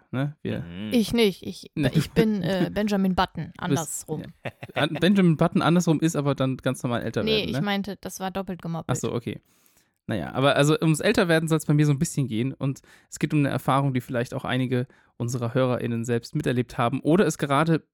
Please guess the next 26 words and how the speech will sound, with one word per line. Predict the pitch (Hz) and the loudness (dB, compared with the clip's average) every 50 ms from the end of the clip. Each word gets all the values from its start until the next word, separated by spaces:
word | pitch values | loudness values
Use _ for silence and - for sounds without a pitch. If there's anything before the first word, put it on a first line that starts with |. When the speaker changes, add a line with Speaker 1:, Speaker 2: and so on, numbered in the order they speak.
| _ _ | _ _
Speaker 1:
mit | - 139 - | -4 -2 0
ihrem | - 135 131 - | 0 -2 0 0
eigenen | 120 143 147 139 131 131 | 0 2 2 2 2 2
Nachwuchs | 123 120 190 220 - - 123 113 - - | 2 2 0 -2 -2 -6 -10 -8 -6 -6
miterleben, | 117 - 113 107 107 104 101 117 104 - | -2 -2 0 0 0 0 -2 -2 -2 -2
weil | 110 110 110 | -2 0 0
wir | 117 117 | 0 0
haben | 135 143 | 2 2
ja | 143 | 2
dann | 131 127 117 123 | 2 0 0 0
doch | 127 143 - - | -2 -2 -2 0
durchaus | - 147 156 - - 127 - - | 0 0 0 0 -2 -4 -2 0
Leute, | - 135 143 - 139 139 | 0 0 2 0 -2 -6
die | - 131 | -6 -8
vielleicht | - - 139 135 160 - | -8 -4 -4 -4 -2 -4
schon | - 139 135 | -6 -8 -4
Kinder | - 175 175 143 110 120 | -4 -2 -2 -2 -2 0
haben. | 110 | 2
Speaker 3:
Eltern | 214 233 311 - - 240 196 190 180 | 4 4 4 4 2 2 2 2 2
werden | 180 175 170 170 175 165 | 0 -2 -4 -4 -4 -6
sozusagen, | 170 175 165 - - 175 170 165 165 | -6 -6 -8 -10 -10 -10 -8 -6 -6
ne? | 170 190 | -6 -4
Speaker 1:
Hm. | 226 | -6
Speaker 3:
Statt | 117 - 202 180 - | -6 -6 -8 -8 -8
älter | 190 180 175 170 175 170 | -8 -10 -10 -10 -10 -12
werden. | 175 170 170 170 175 175 | -12 -12 -12 -10 -10 -12